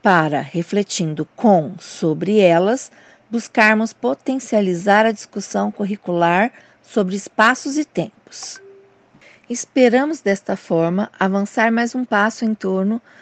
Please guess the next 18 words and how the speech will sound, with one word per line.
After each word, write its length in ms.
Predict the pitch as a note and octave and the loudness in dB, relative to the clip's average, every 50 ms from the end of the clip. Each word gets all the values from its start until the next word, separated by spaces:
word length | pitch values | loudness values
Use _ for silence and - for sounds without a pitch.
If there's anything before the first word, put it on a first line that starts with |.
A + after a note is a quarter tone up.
| _ _ _ _ | _ _ _ _
do 120 | - G#3 | -6 -6
desenvolvimento 960 | F3+ F3+ A3 A#3 A#3+ C4 C4 B3+ A#3 A#3+ A3 G3+ G3 F#3+ G3+ G3+ G#3 A3+ - A#3 | 0 2 2 2 4 2 0 2 2 0 0 0 0 0 0 0 -2 -4 -4 -6
desses 400 | G3 F#3 G3 F#3 - - G3 - | -4 -4 -4 -4 -4 -10 -14 -16
temas 640 | - - - E3+ F3 F#3 G3 A3 B3+ - - - _ _ _ _ _ _ _ _ _ _ - | -10 -6 -2 -2 -2 -2 -2 -4 -6 -8 -12 -20 _ _ _ _ _ _ _ _ _ _ -4
neste 320 | A3 A#3 B3+ B3 - - | -2 -2 -2 -2 -4 -8
caderno 440 | - - C4+ A3 A#3 A3 A3 A3 A3+ | -4 -2 0 2 4 4 2 2 0
curricular 560 | - B3 A#3 B3+ - - A#3 G#3+ G3+ G3+ G#3 | -4 -4 -4 -4 -4 -4 -2 0 0 0 0
temático, 680 | - B3 B3 A#3 G3+ F3 D#3 - - - - _ - _ _ _ _ _ _ _ _ - _ _ _ - | -2 -4 -2 -2 0 -2 -2 -6 -10 -18 -20 _ -20 _ _ _ _ _ _ _ _ -20 _ _ _ -2
ao 160 | - F#3+ F#3+ | 0 0 0
projetarmos 800 | - - F3+ F3 - G3 G3 - - F3+ F3 F3+ F#3 F#3+ G3 G3 | 0 -2 -6 -6 -6 -6 -8 -4 -2 0 0 0 0 -2 -6 -8
os 160 | F#3+ F3+ F3+ F#3 | -10 -10 -6 -6
efeitos 480 | F3+ - - A3 G#3+ A#3 - - A3+ | -4 -2 0 0 0 0 -2 -6 -6
da 140 | G3+ A3 A3 | -4 -4 -4
teoria 500 | - - G#3 F#3 F3 E3+ E3+ E3+ D#3+ D3+ | -4 -2 -2 -2 -2 -2 -2 -4 -4 -4
discutida 720 | - - - - - G#3+ - - - - A#3 G#3 G#3+ B3 | -6 -12 -14 -10 -10 -10 -10 -8 -6 -6 -4 -2 -2 -2
no 80 | A#3 A#3+ | -2 -4
capítulo 580 | - - A3+ - - G3+ - - G3+ G3 G#3 G#3 | -6 -8 -10 -8 -10 -12 -8 -4 -4 -2 -2 -2
um, 400 | G3 F3+ E3+ E3 F3 G3 A#3+ | -2 -2 -2 -2 -4 -4 -6